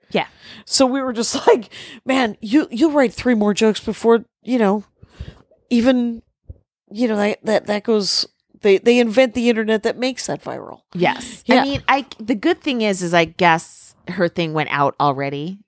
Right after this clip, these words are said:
Speaker 2: Yeah.
Speaker 1: And also, um,
Speaker 2: So everyone knows it's hers.
Speaker 1: Right. And I mean, the people that keep track. D-,
Speaker 2: Yeah.
Speaker 1: I mean, <laughs> it's like point oh oh one percent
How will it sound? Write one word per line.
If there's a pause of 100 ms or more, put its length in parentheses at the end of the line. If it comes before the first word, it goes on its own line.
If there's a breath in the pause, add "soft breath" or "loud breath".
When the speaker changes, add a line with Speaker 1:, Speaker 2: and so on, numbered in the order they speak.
(120)
Speaker 2:
Yeah.
Speaker 1:
And
also, (100)
um, (120)
Speaker 2:
So
everyone
knows
it's
hers. (100)
Speaker 1:
Right.
And
I
mean,
the
people
that
keep
track.
D-,
Speaker 2:
Yeah.
Speaker 1:
I
mean, (160)
<laughs>
it's
like (320 loud breath)
point
oh
oh
one
percent